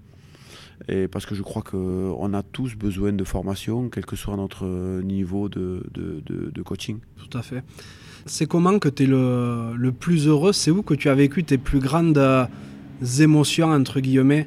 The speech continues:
Speaker 2: C'est en tant que joueur ou en tant qu'entraîneur ?
Speaker 1: Euh, je crois, mes, mes, mes plus C'est, c'est les deux. Je crois que c'est mes, mes premiers titres, euh,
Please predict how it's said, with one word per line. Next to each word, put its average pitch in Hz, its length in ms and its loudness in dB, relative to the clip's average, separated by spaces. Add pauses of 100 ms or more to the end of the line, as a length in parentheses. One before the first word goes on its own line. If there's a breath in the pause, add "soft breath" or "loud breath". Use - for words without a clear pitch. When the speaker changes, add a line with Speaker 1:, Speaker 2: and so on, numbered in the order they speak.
Speaker 2:
C'est - 280 -4
en 131 160 2
tant 135 180 2
que 131 140 0
joueur 160 360 2
ou 190 60 2
en 151 100 2
tant 127 160 -2
qu'entraîneur ? 120 600 -4 (2500 loud breath)
Speaker 1:
Euh, 104 840 4 (160)
je - 80 -14
crois, - 280 2 (600)
mes, 127 200 2
mes, 123 320 4
mes 120 220 4
plus 120 240 -4 (680)
C'est, - 200 -14
c'est - 200 -2
les 131 140 4
deux. 123 240 2
Je 120 80 -8
crois 120 120 -8
que - 60 -10
c'est 123 120 0
mes, 113 160 4
mes 117 160 2
premiers 127 300 2
titres, - 360 -10
euh, 92 520 -6